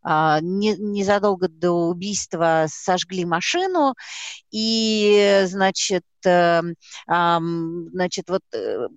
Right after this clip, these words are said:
о сожжении машины Ярослав Сумбаев тоже писал. То есть у нас была вот эта вот условная нитка, мы не понимали, вот, значит, кто такой, что такое Ярослав Сумбаев,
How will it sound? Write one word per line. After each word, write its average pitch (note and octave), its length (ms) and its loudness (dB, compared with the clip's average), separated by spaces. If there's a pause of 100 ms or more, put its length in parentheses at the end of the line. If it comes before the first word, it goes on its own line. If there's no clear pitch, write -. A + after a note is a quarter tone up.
(120)
о G3 180 2
сожжении G3 600 0
машины C4 480 2
Ярослав G3 480 0
Сумбаев G#3 420 -2
тоже G#3 180 -2
писал. C3+ 280 -2
То D4+ 120 2
есть - 180 0
у C4+ 40 -2
нас C#4 240 2
была A3+ 300 0
вот F#3 160 0
эта F3+ 180 2
вот E3+ 160 -4
условная G3 520 0
нитка, D4+ 380 0
мы A3 120 -4
не G#3+ 140 -4
понимали, F#3+ 560 0
вот, D#3 220 -4
значит, F3 360 -6
кто F#3+ 220 -4
такой, F3 320 -4
что F3 220 -8
такое E3+ 340 -2
Ярослав E3+ 480 -4
Сумбаев, F#4 540 2